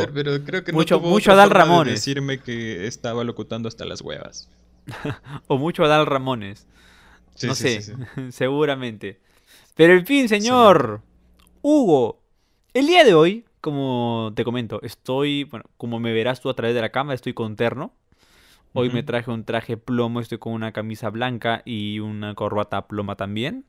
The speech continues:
Speaker 2: para mantener la elegancia.
Speaker 1: Efectivamente.
Speaker 2: Me he bañado, me he echado gel al cabello, nunca me he hecho gel al cabello.
Speaker 1: Ujú.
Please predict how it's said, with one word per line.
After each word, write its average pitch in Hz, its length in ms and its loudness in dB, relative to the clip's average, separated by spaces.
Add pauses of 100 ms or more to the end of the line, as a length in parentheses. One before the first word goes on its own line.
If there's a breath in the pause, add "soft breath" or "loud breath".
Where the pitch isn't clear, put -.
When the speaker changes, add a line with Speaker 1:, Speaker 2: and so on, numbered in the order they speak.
(100)
Speaker 2:
para 110 160 -4
mantener 104 380 -8
la 104 80 0
elegancia. 117 520 -2
Speaker 1:
Efectivamente. 104 420 -12 (180)
Speaker 2:
Me 123 280 2
he 139 40 6
bañado, 131 680 2 (340 soft breath)
me 131 220 0
he 170 40 2
echado 147 400 2
gel 113 360 0
al 110 140 0
cabello, 107 420 0
nunca 113 240 -4
me 107 80 -4
he 110 40 -4
hecho 113 140 -8
gel 110 220 -2
al 107 140 -2
cabello. 107 440 -2
Speaker 1:
Ujú. 113 140 -12